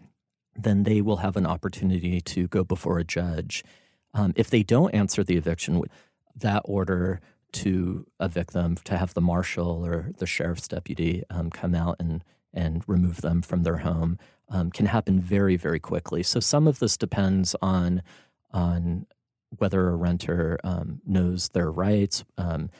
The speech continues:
a lot depends on whether they have legal representation, and we know that the vast majority of renters don't have representation. So there are certain things that can hold the process up. And of course,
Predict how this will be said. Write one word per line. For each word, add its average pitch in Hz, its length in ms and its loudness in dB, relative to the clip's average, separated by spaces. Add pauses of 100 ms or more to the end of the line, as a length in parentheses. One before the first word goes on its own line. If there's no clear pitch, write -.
(120)
a 92 80 0
lot 90 300 0
depends 90 380 -2
on 90 160 0
whether 90 240 -2
they 85 100 -2
have 85 180 -4
legal 92 300 -4
representation, 90 920 0
and 80 160 0 (100)
we 92 140 0
know 87 220 2
that 82 300 -2
the - 80 -4
vast 87 380 -4
majority 90 360 -2
of 87 120 -4
renters 85 340 -2
don't 85 260 -2
have - 220 -8
representation. 104 840 -2 (360)
So - 140 2
there 127 220 4
are 139 140 6
certain - 280 -2
things 101 280 0
that 90 160 -2
can 92 120 0
hold - 200 -2
the 95 80 -4
process - 440 -4
up. 85 220 -2
And 98 100 4
of 92 120 -2
course, 107 340 2